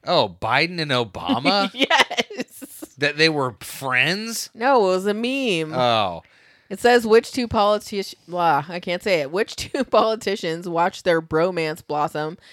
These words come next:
Speaker 2: into a meme that imagined the pair's wholesome and comical conversations?" Like, you don't remember seeing them, like, in memes?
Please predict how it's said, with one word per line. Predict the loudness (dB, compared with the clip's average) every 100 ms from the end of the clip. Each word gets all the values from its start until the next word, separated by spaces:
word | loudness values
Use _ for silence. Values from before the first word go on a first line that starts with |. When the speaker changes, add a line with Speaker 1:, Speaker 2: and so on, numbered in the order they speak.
| -20 -10
Speaker 2:
into | -2 -2 2 4
a | 4
meme | 4 -2 -2 0 -2 0
that | 2 2
imagined | 2 2 0 0 -4
the | -2
pair's | 0 0 -2
wholesome | -4 -6 -6 -6
and | -6 -6
comical | -6 -4 -4 -4 -4 -4
conversations?" | -4 -4 -6 -6 -6 -6 -10 -12 -14 -16 -20 0
Like, | 2 4
you |
don't | 4 2
remember | 2 0 -2 -4
seeing | -4 -4 -6 -10 _ -20
them, | -4 0 2 0 -2 -4
like, | -2 -4 -6 _ _ _ _ _ _ _ _ 0
in | 2 4
memes? | 6 6 4 0 -6